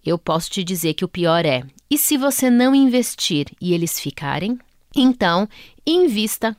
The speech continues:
conheça e envolva. Além disso, analise. Depois que eles chegaram à sua organização, eles apresentam um crescimento pessoal e profissional?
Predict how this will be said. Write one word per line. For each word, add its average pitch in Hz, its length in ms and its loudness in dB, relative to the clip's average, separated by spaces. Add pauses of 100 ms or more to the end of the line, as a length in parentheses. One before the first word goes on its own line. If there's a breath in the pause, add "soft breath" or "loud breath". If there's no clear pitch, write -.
conheça 202 720 0
e 226 60 0
envolva. 139 580 0 (340 loud breath)
Além 359 280 2
disso, 302 360 0
analise. 226 600 0 (320 loud breath)
Depois 466 300 0
que 392 440 2
eles 294 300 0
chegaram 220 400 0
à 233 60 0
sua 226 220 -2
organização, 196 680 -2
eles 220 180 -4
apresentam 202 560 -2
um 202 80 -2
crescimento 208 540 -4
pessoal 196 420 -4
e 175 60 -2
profissional? 151 680 -8